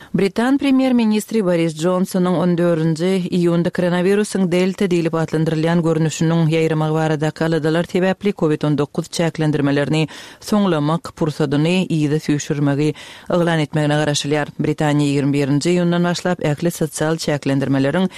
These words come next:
ýer ýatyrylmagyny göz öňünde tutýan plan boýunça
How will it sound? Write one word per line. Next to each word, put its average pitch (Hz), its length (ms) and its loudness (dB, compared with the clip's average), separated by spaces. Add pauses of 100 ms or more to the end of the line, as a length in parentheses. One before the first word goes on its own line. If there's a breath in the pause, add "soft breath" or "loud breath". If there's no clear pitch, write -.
(140 loud breath)
ýer 185 260 2
ýatyrylmagyny 170 800 0
göz 160 260 -2
öňünde 165 240 2
tutýan 165 380 0
plan 165 340 0
boýunça 165 480 0